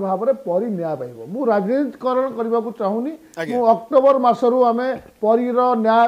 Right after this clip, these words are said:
Speaker 1: ପାଇଁ ଆମେ ରାସ୍ତା, ରାସ୍ତାକୁ ଓହ୍ଲେଇଛୁ। ଜୁଲାଇ ମାସର ଘଟଣା, ଅକ୍ଟୋବର ମାସ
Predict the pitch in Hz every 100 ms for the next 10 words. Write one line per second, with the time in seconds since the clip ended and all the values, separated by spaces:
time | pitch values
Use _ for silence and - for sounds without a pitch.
0 | 190 240 240 233 240 226 226 262 226 220
1 | 220 240 220 233 226 226 214 220 180 -
2 | _ - 170 208 226 226 220 214 226 202
3 | 202 233 269 311 - _ 190 190 - 247
4 | 226 240 247 233 208